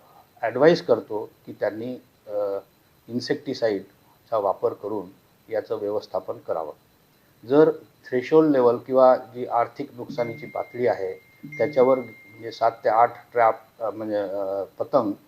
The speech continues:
प-, प्रत्येक दिवशी तीन कन्सिक्युटिव्ह दिवसाला जर नसतील, तर तिथे आपल्याला, अ, फवारणीची गरज राहणार नाही. तर याच्यामुळे हे होतंय की आपलं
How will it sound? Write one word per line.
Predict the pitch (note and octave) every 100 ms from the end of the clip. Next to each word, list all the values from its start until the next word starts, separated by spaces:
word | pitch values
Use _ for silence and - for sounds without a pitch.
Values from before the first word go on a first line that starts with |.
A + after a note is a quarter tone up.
| _ _ _ _
प-, | A#2 A#2 A2 -
प्रत्येक | A#2 A#2 C#3 C3
दिवशी | B2+ B2+
तीन | A#2+ - D3 D3+
कन्सिक्युटिव्ह | C3 A2+ A#2+ A2 A2+ G#2+
दिवसाला | G#2 G2+ G2+ F#2+ - _ _ G#2+
जर | A2 G#2+
नसतील, | G#2+ A#2 - C3 G2 - _ _ -
तर | B2+ C3+
तिथे | C3 A2+ - B2 B2+ B2
आपल्याला, | A2+ A#2+ A#2 A#2+ A#2+ A#2+ - _ _ _ -
अ, | G2+ G2+ G2 - _ _ _ _
फवारणीची | - B2 C#3 C3+ C3 C3
गरज | A2+ G#2 G#2+
राहणार | G2+ F2+ F2+ E2
नाही. | E2 _ _ _ _ _ _ _ _
तर | D3+ D3+
याच्यामुळे | B2 A#2+ D#3+ D3+ D3 D3+ D3 A2+ -
हे |
होतंय | D3+ D#3 C#3+ C#3
की | C#3+ D#3 D#3 -
आपलं | A#2+ A#2 C3+ C#3+ D3+